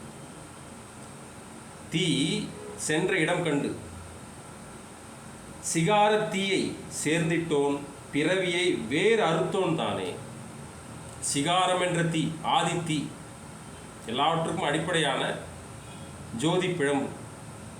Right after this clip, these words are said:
எப்பொழுதும் இருக்கக்கூடியது. அந்த தீயை, சிகார தீயை,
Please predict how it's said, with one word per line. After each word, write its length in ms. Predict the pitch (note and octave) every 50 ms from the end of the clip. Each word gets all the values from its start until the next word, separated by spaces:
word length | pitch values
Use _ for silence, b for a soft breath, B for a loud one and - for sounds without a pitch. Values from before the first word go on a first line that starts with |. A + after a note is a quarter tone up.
| - - - - - - - - - - -
எப்பொழுதும் 460 | - B2+ A#2+ - E3+ F3 F#3 G3+ G#3+ F#3+
இருக்கக்கூடியது. 520 | E3+ E3 E3 D#3+ D#3 D#3 C3+ A#2 G#2+ - - - - - - - - - - - - - - - - - - - - -
அந்த 380 | G2+ A2+ C#3+ G3 A3+ A3+ A#3+ A3
தீயை, 380 | G3 G3 G3 F#3 F3 E3+ C#3+
சிகார 380 | - - D3+ D#3 F3+ F#3+ F#3+ F#3+
தீயை, 460 | - - D3 C#3+ C#3 B2+ G#2+ -